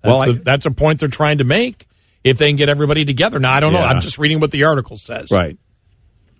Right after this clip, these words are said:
Speaker 1: Yeah, I suspect they'll make that happen sooner than later. That you, you get this into mid next week territory by the time it's passed,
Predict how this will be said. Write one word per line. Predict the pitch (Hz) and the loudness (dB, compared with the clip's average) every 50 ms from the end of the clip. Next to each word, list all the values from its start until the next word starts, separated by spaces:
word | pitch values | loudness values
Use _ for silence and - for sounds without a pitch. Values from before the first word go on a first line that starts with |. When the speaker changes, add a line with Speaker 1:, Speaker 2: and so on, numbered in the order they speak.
| _ _ _ _ | _ _ _ _
Speaker 1:
Yeah, | - 104 95 90 87 | 0 0 2 2 2
I | 95 107 | 0 0
suspect | 104 - - 117 - - - 110 95 - - | 0 -2 -4 -6 -8 -2 -2 -2 -2 0 0
they'll | 107 95 | 0 2
make | 98 98 95 87 | 2 2 0 0
that | - 90 85 85 | -2 -2 -2 0
happen | 90 87 85 - 92 85 | 0 -2 0 0 -2 -2
sooner | - - 95 90 85 82 | 0 0 0 2 0 -2
than | 78 85 82 | -4 -4 -4
later. | 85 85 80 85 | -4 -2 -2 -2
That | 82 85 92 90 - | -2 -4 -4 -6 -6
you, | - 113 107 117 117 - - | -4 0 0 0 0 0 -2
you | 120 127 135 | -2 -2 0
get | 131 135 123 - | 2 0 0 0
this | - 123 110 - 120 | 0 -2 -2 0 0
into | 110 95 - 98 87 - - _ _ _ _ _ - | 0 0 0 -2 -4 -4 -6 _ _ _ _ _ 2
mid | 98 104 117 117 107 104 | 4 4 4 2 2 2
next | 110 110 113 113 - - - | 2 2 2 0 -4 -6 -8
week | 107 104 113 107 104 - | -2 -2 -2 -2 -2 -2
territory | - 113 104 107 107 - - 123 120 110 | 0 0 2 2 0 -2 0 0 0 0
by | 104 104 95 | 0 0 -2
the | 92 92 | -2 -2
time | - 110 110 101 98 104 | -2 0 2 2 2 2
it's | 101 - | 0 -2
passed, | - - 113 110 117 127 127 - - _ | -2 0 2 2 2 0 -2 -6 -12 _